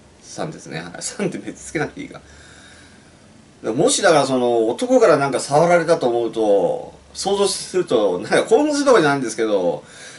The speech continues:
女性から触られ、触られるよりゾクゾクってすると思うんですよね。なんていうか、その気持ち悪さっていうのはなんだかわかんないですけど、うん。それにのめり込まんじゃう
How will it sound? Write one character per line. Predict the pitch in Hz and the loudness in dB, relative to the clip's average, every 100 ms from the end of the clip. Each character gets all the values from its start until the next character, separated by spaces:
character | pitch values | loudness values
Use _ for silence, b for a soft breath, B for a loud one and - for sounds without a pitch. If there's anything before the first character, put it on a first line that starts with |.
| - | 0
女 | 143 175 | 2 2
性 | 302 285 | 2 2
か | 277 | 2
ら | 269 | 4
触 | 262 262 | 6 6
ら | 247 | 4
れ、 | 226 | 2
触 | - 208 226 | -2 4 6
ら | 226 | 6
れ | 233 | 6
る | 220 | 4
よ | 226 | 2
り | 147 | -2
ゾ | - 139 | -2 -2
ク | 151 | 0
ゾ | 269 302 | 0 0
ク | - | -2
っ | |
て | 185 | -2
す | 175 | 2
る | 165 | 2
と | 143 | 2
思 | |
う | 127 | -2
ん | |
で | |
す | 113 | -2
よ | |
ね。 | 110 | -4
な | 110 | -2
ん | 143 | -4
て | 127 | -4
い | |
う | 101 | -6
か、 | - | -6
そ | 110 | -8
の | 104 | -8
気 | - | -4
持 | 262 427 | -2 2
ち | 440 | 4
悪 | 453 453 | 4 4
さ | 233 | 2
っ | - | 2
て | |
い | 156 | 0
う | |
の | 147 | 2
は | |
な | 135 170 | 4 4
ん | |
だ | 160 | 4
か | 131 | 4
わ | 127 | 4
か | 139 | 2
ん | |
な | 131 | 0
い | |
で | 110 | -2
す | 110 | -4
け | |
ど、 | 104 98 90 67 - B B B B B B B B - _ _ - | -4 -2 -2 -4 -8 B B B B B B B B -20 _ _ -12
う | 107 | -6
ん。 | 110 107 98 87 87 - - - - | -4 -4 -6 -8 -10 -14 -20 -20 -16
そ | - - 151 | -12 -4 0
れ | 269 | 0
に | 302 | 2
の | 262 | 2
め | 262 | 0
り | 294 | 0
込 | 254 | -2
ま | 277 | 0
ん | 254 - - | -4 -6 -16
じ | 170 170 | 0 2
ゃ | |
う | 165 151 | 2 0